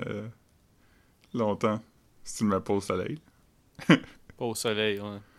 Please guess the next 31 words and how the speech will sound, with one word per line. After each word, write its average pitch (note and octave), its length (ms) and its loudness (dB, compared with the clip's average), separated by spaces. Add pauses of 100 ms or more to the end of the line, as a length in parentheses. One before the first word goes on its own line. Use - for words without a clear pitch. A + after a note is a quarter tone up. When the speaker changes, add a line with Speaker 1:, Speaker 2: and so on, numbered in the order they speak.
(120)
Speaker 2:
Comme, A2+ 200 -2
euh, G#2+ 260 0
comme A2+ 180 -2
dans, G#2 380 -4 (180)
dans, G2+ 380 -6
euh, - 0 - (500)
Speaker 1:
The A#2 100 2
Speaker 2:
The G#2 100 2
Speaker 1:
Office. A2 200 4
Speaker 2:
Office, A2+ 440 -2
hein. B2 140 -6 (220)
<laughs> - 220 -6
Hey. G#2 280 0 (600)
Hey, A2+ 140 2
ça, D3 180 2
ça, D#3+ 220 4 (880)
as-tu, C3 220 -2 (260)
ça, C4 180 0
c'est A#2+ 240 2
drôle A#2+ 320 2
en G#2+ 160 0
esti, G#2+ 500 -4
là. G#2+ 180 -8 (920)
Speaker 1:
Euh, A2 340 -6 (420)
Speaker 2:
Ouais. B2 140 2
Speaker 1:
ouais, A2 80 -2
moi, C3+ 180 0
je, A#2+ 60 0 (100)
moi, C3+ 160 0
je, B2+ 60 0
moi, A2+ 60 -2